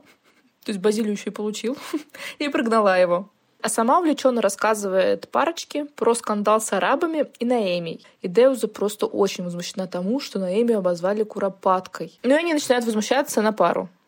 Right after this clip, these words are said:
А Эдвалду там сидит, смеется. Такой же шум из этой куропатки подняли, что уже даже Деуза из другого района в курсе. А дома у арабов семейство за столом.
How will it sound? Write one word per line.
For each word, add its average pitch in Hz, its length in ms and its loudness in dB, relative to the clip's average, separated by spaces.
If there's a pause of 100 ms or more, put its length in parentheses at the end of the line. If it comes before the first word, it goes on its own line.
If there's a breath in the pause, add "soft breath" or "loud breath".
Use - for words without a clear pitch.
А 180 160 2
Эдвалду 226 320 2
там 202 180 -2
сидит, 208 240 -8
смеется. 185 600 -2
Такой 285 340 2
же 262 100 4
шум 233 240 0
из 196 80 2
этой 185 160 0
куропатки 196 460 0
подняли, 190 560 -4 (200)
что - 180 2
уже 240 120 4
даже 247 220 2
Деуза 254 320 4
из 226 40 -2
другого 226 300 4
района 226 320 2
в 175 60 -12
курсе. - 400 -12 (240)
А 269 160 0
дома 285 280 4
у 247 180 6
арабов 226 480 2
семейство 240 440 -4
за 214 80 -4
столом. 208 520 0